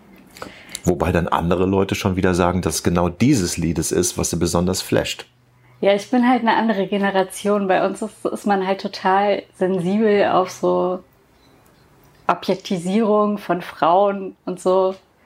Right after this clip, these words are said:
Speaker 1: Ja.
Speaker 2: Ich glaub, das war früher auch erlaubter.
Speaker 1: Das war früher schon erlaubter, ja.
Speaker 2: Ja.
Speaker 1: Aber es ist ja irgendwo auch, irgendwo,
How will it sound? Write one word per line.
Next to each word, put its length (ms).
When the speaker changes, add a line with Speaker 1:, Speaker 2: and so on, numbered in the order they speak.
Speaker 1:
Ja. 200
Speaker 2:
Ich 80
glaub, 120
das 140
war 60
früher 320
auch 100
erlaubter. 760
Speaker 1:
Das 180
war 80
früher 240
schon 200
erlaubter, 520
ja. 260
Speaker 2:
Ja. 460
Speaker 1:
Aber 160
es 100
ist 120
ja 100
irgendwo 480
auch, 320
irgendwo, 760